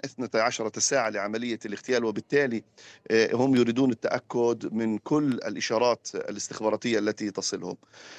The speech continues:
آه، ردود الأفعال الإسرائيلية سوف تكون مبتهجة جدًا بمثل هكذا اغتيال يأتي في منطقة عمليًا يتم فيها تسويق انتصار الصورة، انتصار معنوي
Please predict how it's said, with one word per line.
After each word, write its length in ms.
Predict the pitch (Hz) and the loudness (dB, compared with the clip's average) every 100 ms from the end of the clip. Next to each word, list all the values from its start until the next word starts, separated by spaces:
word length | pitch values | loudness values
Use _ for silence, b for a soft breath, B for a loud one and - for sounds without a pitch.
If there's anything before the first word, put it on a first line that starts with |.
| B - | B 2
آه، 460 | 110 117 117 117 | 4 6 6 6
ردود 340 | 117 127 151 156 | 6 6 6 6
الأفعال 580 | 147 123 117 131 147 147 | 4 4 4 4 4 4
الإسرائيلية 720 | 113 - 117 120 127 117 110 | 2 0 2 2 4 4 2
سوف 220 | - 110 | -2 -4
تكون 480 | 107 110 131 123 113 | -6 -4 -2 -2 -2
مبتهجة 600 | 107 - 120 110 110 120 | -4 -4 -2 0 0 -2
جدًا 300 | 123 110 92 B B B | 0 -2 -4 B B B
بمثل 420 | 113 123 123 113 | 0 0 4 4
هكذا 340 | 110 120 123 120 | 4 2 4 4
اغتيال 560 | 110 - 123 117 110 | 2 0 2 4 4
يأتي 260 | 120 117 110 | 0 0 -4
في 180 | - 107 | -6 -4
منطقة 640 | 131 127 117 - 107 113 _ - | -2 -2 -2 2 0 0 _ -12
عمليًا 460 | - 101 120 131 120 | -4 -2 0 0 0
يتم 240 | 104 104 110 | -2 -4 -6
فيها 200 | 113 104 | -4 -4
تسويق 480 | 104 - 135 135 - - _ - | -2 -2 0 -2 -2 -16 _ -8
انتصار 600 | 113 107 110 143 131 113 - _ _ _ _ _ _ _ - | -6 -2 0 2 2 2 -4 _ _ _ _ _ _ _ -8
الصورة، 600 | - - 180 127 - b b b | -4 0 2 2 -2 b b b
انتصار 760 | 110 110 117 - 127 123 120 113 | -12 -6 -4 0 4 4 2 0
معنوي 460 | 123 131 113 95 | 0 2 0 -2